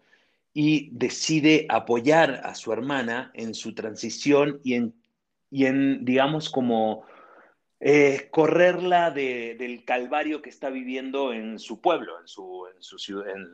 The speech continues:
en la provincia, ¿no? Y decide acompañarla, eh, renunciar a su trabajo y, y acompañarla a, a la Ciudad de México, donde ella su, su transición, digamos. Este, mm,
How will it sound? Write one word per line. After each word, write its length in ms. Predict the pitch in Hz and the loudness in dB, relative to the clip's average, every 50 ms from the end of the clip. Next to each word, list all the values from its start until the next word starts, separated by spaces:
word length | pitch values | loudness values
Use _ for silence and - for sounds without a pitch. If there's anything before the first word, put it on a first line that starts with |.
| 92 92 _ 95 92 | -20 -20 _ -20 -20
en 160 | 90 95 95 90 | -18 -16 -4 -2
la 100 | 90 - | -2 2
provincia, 520 | - - 120 139 135 120 - - - - - | 4 4 4 4 4 0 -4 -8 -10 -10 -6
¿no? 220 | 104 135 190 - _ _ _ - - - - _ _ | -4 -4 -4 -4 _ _ _ -20 -20 -20 -20 _ _
Y 380 | _ - 131 131 143 151 151 131 | _ 4 6 8 8 6 4 2
decide 460 | 123 131 127 - - 156 147 156 156 | -2 -4 -4 -2 -2 2 4 6 6
acompañarla, 1200 | 143 - 139 135 135 - 135 135 139 143 151 151 147 147 143 135 139 139 143 147 151 147 - _ _ _ | 6 4 2 -2 0 -2 -2 -2 0 0 -2 0 0 0 0 0 0 0 0 0 0 -4 -10 _ _ _
eh, 220 | - 113 107 101 98 | -6 -4 -4 -2 -2
renunciar 460 | 104 110 104 110 110 110 - 147 147 | -4 -4 -6 -6 -8 -6 -4 -4 -4
a 20 | 147 | -4
su 160 | - 147 139 | -6 -8 -6
trabajo 680 | 147 135 139 156 160 151 151 - - 151 156 180 175 - | -2 0 2 4 2 2 0 -2 -2 -2 -2 -2 -4 -4
y, 260 | 127 120 117 117 110 | -4 -2 0 0 0
y 300 | 107 110 107 104 104 107 | 0 0 -2 -4 -4 -6
acompañarla 1000 | 107 - 120 117 113 117 120 120 127 131 131 131 127 131 139 139 139 139 127 - | -4 -2 -2 -2 0 0 -2 -2 -2 -2 -2 -2 -2 -2 0 0 0 0 0 -2
a, 760 | - 104 101 98 95 95 92 92 92 90 90 92 - 92 95 | -2 0 0 0 0 -2 -4 -6 -8 -10 -12 -14 -12 -10 -8
a 40 | 95 | -8
la 140 | 98 95 - | -8 -10 -12
Ciudad 240 | - - 113 117 120 | -8 -6 -4 -4 -4
de 80 | 123 | -4
México, 480 | 127 135 135 - - 131 - - 139 139 | -4 -6 -8 -8 -10 -12 -6 -4 -2 -2
donde 460 | 123 104 101 98 92 92 92 95 101 | -2 -2 -4 -6 -6 -6 -6 -8 -8
ella 340 | 98 101 110 113 117 117 - _ _ _ _ _ _ _ _ _ _ _ _ _ _ _ _ _ _ _ _ _ _ _ _ _ _ _ | -6 -4 -4 -4 -4 -4 -8 _ _ _ _ _ _ _ _ _ _ _ _ _ _ _ _ _ _ _ _ _ _ _ _ _ _ _
su, 360 | 107 98 95 90 87 87 87 | -6 -4 -4 -4 -4 -4 -6
su 160 | - - - | -8 -10 -12
transición, 680 | - - 80 82 - - 92 - - - 110 82 78 - _ _ _ _ _ - - - - - - - _ _ - | -10 -10 -12 -12 -10 -10 -8 -4 0 2 2 2 0 -4 _ _ _ _ _ -20 -20 -20 -20 -20 -20 -20 _ _ -6
digamos. 400 | 95 92 87 87 90 85 - - | -4 -4 -4 -4 -8 -8 -8 -8
Este, 540 | 98 - - - - - 101 98 95 92 92 | -6 -8 -8 -6 0 2 4 4 6 4 2
mm, 640 | 92 92 90 90 90 90 90 90 90 90 90 - | 0 -2 -4 -6 -6 -6 -6 -6 -6 -6 -8 -8